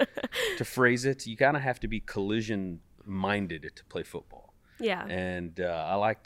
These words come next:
Speaker 2: to avoid collisions. So I played baseball and basketball.
Speaker 1: There you go.
Speaker 2: And, uh, eventually found my way to basketball,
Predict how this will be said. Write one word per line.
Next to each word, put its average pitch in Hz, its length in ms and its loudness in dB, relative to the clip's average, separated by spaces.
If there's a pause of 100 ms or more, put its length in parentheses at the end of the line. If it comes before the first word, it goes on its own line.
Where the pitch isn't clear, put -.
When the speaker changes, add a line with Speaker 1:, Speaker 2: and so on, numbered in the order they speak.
Speaker 2:
to 104 120 -2
avoid 95 480 -2
collisions. 73 640 -14
So 73 180 -8
I 82 80 -6
played 90 280 -4
baseball 95 680 0
and 76 100 -12
basketball. 82 680 -8
Speaker 1:
There 226 140 -8
you 202 100 -2
go. 202 380 -6
Speaker 2:
And, 185 500 -2
uh, 85 320 -2
eventually 104 680 0
found 98 300 0
my 92 140 -2
way 87 200 -2
to - 60 -8
basketball, 82 800 4